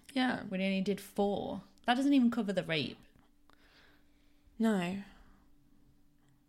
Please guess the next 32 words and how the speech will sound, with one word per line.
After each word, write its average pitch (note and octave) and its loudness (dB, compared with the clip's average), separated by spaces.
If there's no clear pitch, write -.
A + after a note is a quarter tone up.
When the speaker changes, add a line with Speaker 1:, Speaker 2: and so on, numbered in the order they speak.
Speaker 1:
He, G#3 0
he A#3 4
shouldn't A#3+ 2
be F3+ 2
released. G3 -2
I'm C#4+ 6
hoping A#3+ 6
that E3+ -4
he's, E3+ -6
he's F#3 -2
still - -2
somewhere - -6
locked - -8
up. - -10
I'm, B3 8
I C#4 6
imagine C#4+ 8
if A#3 4
he's G3+ 0
been F3+ 0
released, E3 -2
the E3 -6
police E3+ -2
are E3+ -8
keeping E3+ -6
a E3 -4
very D#3 -2
close F3+ -6
eye D#3+ 0
on E3 -4
him. F#3+ -6
Regardless. F#3+ -4